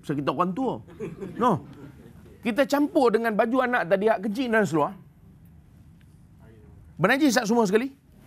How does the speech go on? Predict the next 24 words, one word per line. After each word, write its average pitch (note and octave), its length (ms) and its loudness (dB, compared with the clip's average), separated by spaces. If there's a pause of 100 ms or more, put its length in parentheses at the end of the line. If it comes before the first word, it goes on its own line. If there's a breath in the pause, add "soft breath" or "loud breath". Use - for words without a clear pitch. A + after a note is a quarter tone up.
Bernajis. A4+ 480 -8 (1000)
Kita C#4 240 -2
bukan F#3 240 0
kata D#3+ 240 0
basuh C#3 400 0
dalam C#3+ 320 0
mesin C#3 200 -4
basuh C3+ 280 0
tu D#3+ 80 2
bernajis, A#3+ 400 0 (320 loud breath)
tapi E3+ 240 -4
cara F3 400 -2
membasuh. C#3+ 480 -4 (460 loud breath)
Tapi C#4 320 2
keluar-keluar F#3+ 480 4
bersih G3 320 2
tak? F#3 160 0 (520)
Eh, E4+ 200 4
bersih. F3+ 400 0 (800)
Kan F#3 240 4
orang G3 240 -2
bau A3+ 240 0
lagi. F3+ 240 -2 (920 loud breath)
Ini G3 720 2